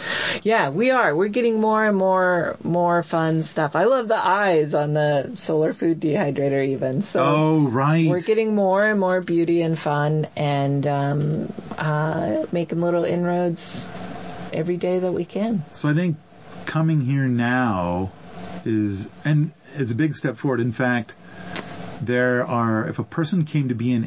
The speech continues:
Speaker 2: ant now, there is, uh, a plot that has most of the structure on it. Um, so a person could just choose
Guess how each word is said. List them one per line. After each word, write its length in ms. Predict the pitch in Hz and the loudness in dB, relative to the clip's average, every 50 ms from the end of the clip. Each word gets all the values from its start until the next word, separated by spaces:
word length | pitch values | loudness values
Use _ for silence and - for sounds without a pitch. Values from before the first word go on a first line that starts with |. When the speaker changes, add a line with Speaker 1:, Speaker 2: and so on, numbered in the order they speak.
| - | -2
Speaker 2:
ant 480 | 127 120 113 113 107 101 - - - - - - - - - - - - - | -2 -2 0 0 0 -2 -4 -8 -12 -14 -16 -18 -18 -18 -16 -14 -14 -10 -6
now, 640 | - 113 113 113 117 117 107 95 80 78 85 90 104 - - - - - - - - - - - - - - - - - - - | -2 0 0 2 2 2 0 0 -2 -4 -4 -4 -6 -8 -12 -16 -16 -16 -14 -12 -12 -12 -10 -12 -12 -12 -12 -12 -12 -12 -12 -10
there 460 | - - 107 113 117 117 117 117 117 82 | -8 -6 -2 0 0 2 2 2 0 0
is, 800 | - 120 120 120 117 117 117 117 117 117 117 113 110 110 143 - - - - - | 0 0 0 0 0 0 0 2 2 2 0 0 0 -2 -4 -6 -8 -14 -10 -6
uh, 520 | 123 113 107 107 107 104 104 101 101 101 - - - - - - - - - | -4 -2 0 0 0 0 0 0 0 -2 -4 -8 -14 -20 -18 -18 -14 -8 -4
a 120 | 110 107 104 | -4 -4 -4
plot 520 | - - - - 113 113 120 135 147 - | -6 -8 -6 -4 -2 0 0 -2 -2 -4
that 120 | 113 101 | -4 -4
has 580 | 95 95 113 113 113 110 113 113 110 107 101 101 | -2 0 0 0 2 2 2 0 0 -2 -2 -4
most 400 | 113 107 107 110 117 123 113 - | -4 -2 -2 0 0 -2 -2 -4
of 60 | 123 110 | -4 -4
the 100 | 117 110 | -4 -4
structure 520 | - - 120 113 - - - 117 110 110 | -4 -4 -4 -4 -6 -6 -4 -2 -2 -2
on 220 | - 110 113 143 147 | -2 -2 -2 -2 -2
it. 200 | - - - - - - - - - - - - - - - - - - - - - - - | -4 -6 -10 -16 -18 -20 -18 -16 -14 -14 -12 -12 -12 -12 -12 -12 -12 -12 -12 -12 -12 -8 -6
Um, 640 | 110 101 101 101 101 98 98 98 98 95 98 98 98 - - - - - - - - - - - - - - - - - 110 | -4 -2 -2 0 0 0 -2 -2 -2 -2 -2 -4 -6 -8 -12 -16 -16 -14 -14 -14 -14 -14 -14 -14 -14 -12 -12 -12 -10 -8 -6
so 120 | - 113 | -4 -4
a 40 | 107 | -4
person 300 | - 123 110 - 123 107 | -4 -4 -4 -4 -4 -4
could 100 | - 107 | -4 -4
just 220 | 107 107 - - - - - - | -4 -4 -6 -8 -14 -14 -10 -8
choose 760 | - - 107 107 107 107 107 104 104 101 98 - - - | -4 -2 0 0 2 2 2 0 -2 -2 -6 -8 -8 -10